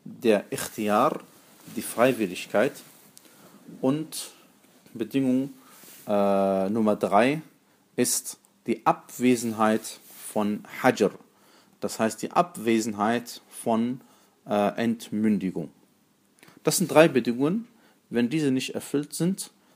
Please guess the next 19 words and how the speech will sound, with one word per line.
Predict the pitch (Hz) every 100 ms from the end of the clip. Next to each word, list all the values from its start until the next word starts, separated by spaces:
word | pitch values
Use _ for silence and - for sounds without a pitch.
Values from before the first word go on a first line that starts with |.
| _ -
dann | 117 127
ist | 147 - -
auch | 117 123 143 - - _ _ _
der | 117 110 110
Rukn, | 143 - 131 143 143 _ _ _ _ _
äh, | - 101 98 98 95 90 87 - - - - - -
des, | 104 - -
äh, | 95 95 90 87 90 _ _ _ _ _ _ _ -
äh, |
Aqid | 101 90 90 120 139 - 104 92
nicht | 110 -
erfüllt | - 85 127 170 - - -
und | 123
somit | 113 113 117
kommt | - 110
auch | 78 -
kein | 101 95
Bär | 92 92 -
zustande. | - - 78